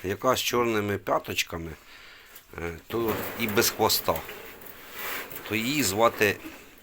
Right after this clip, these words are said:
Міточка. Міточка, да? Да, Міточка?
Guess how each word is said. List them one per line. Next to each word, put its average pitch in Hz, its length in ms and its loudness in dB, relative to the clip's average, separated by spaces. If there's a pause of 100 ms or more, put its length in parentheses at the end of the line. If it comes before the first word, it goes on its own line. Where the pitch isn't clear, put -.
Міточка. 92 800 -2 (400)
Міточка, 104 600 2 (240)
да? 139 240 2 (3250)
Да, 147 340 4
Міточка? 98 600 2